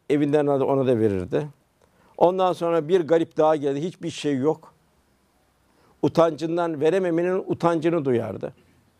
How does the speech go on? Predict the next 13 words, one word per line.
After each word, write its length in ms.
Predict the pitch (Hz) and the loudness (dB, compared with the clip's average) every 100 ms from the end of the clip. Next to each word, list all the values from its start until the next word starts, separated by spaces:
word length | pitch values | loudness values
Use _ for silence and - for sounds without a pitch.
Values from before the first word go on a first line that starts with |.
| _ 147 | _ -4
Nasıl 220 | 120 135 | -4 -4
bir 60 | |
fazilet? 460 | 120 120 113 120 131 - _ _ _ _ _ _ _ _ _ _ _ _ _ - | -2 -4 -4 -8 -10 -14 _ _ _ _ _ _ _ _ _ _ _ _ _ -2
Kendisi 380 | 156 165 156 175 | 0 2 -2 -4
yüzünü 300 | 160 151 165 | -2 0 0
öbür 240 | 160 175 | 2 2
tarafa 400 | 160 156 143 135 | 2 0 0 -4
çevirirdi. 640 | - 131 135 127 135 165 160 _ _ _ | -4 -4 -2 -4 -4 -6 -6 _ _ _
Cenab-ı 380 | 143 151 151 147 | 2 4 4 0
Hak 140 | 151 | -2
"Kavlen 340 | - 143 143 139 | 0 -2 -2 -4
meysura" 600 | 135 139 - 139 110 98 | -4 -6 -6 -4 -4 -6
buyurdu. 340 | 101 95 101 | -8 -8 -12